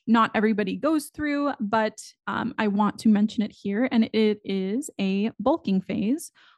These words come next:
or a caloric surplus phase. So if our theoretical maintenance is at two thousand, then that would mean eating over two thousand calories so that you were intentionally putting on mass.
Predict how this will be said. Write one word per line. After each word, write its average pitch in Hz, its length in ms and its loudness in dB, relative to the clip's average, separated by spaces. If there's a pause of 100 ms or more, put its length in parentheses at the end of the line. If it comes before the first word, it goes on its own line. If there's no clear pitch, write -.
(100)
or 214 580 4 (140)
a 220 60 -2
caloric 254 560 -2
surplus - 680 -6
phase. - 420 -10 (560)
So 226 440 4 (440)
if 339 200 0 (140)
our 233 160 4
theoretical 226 460 2
maintenance 214 360 2
is 202 100 -4
at - 140 -6
two 208 140 -8
thousand, 285 500 2 (160)
then 233 140 6
that 233 140 4
would 254 140 2
mean 220 380 6 (100)
eating 240 280 0 (200)
over 240 400 0
two 214 160 -8
thousand 202 340 -2
calories 208 580 -4 (240)
so 247 120 -2
that 233 120 0
you 226 100 0
were 220 160 4
intentionally 262 880 0
putting 226 380 -2 (100)
on 202 400 -6
mass. - 520 -10